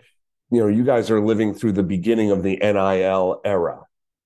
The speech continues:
And what does it mean to you to be kind of, not kind of, you are the first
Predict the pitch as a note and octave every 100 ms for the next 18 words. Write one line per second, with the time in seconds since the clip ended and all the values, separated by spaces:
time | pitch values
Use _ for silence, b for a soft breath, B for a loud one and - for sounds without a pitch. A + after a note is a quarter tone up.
0 | _ _ _ - G2+ G2 G2 - G#2 C3+
1 | E3+ B2+ C#3+ G#2+ A2 B2+ C#3 C3 B2+ -
2 | G#2+ G#2 G2 F#2+ F#2+ F#2 - _ _ _
3 | - B2 G#2+ G#2+ C#3+ D3 C#3 C3+ C#3 C3+
4 | A#2 G#2 - - C#3 G#3+ - D3+ F#3+ E2+
5 | E2 B2 E3 C3 C3+ C3+ - - _ _
6 | A#2+ A2 A2 - - D3+ F#2+ - -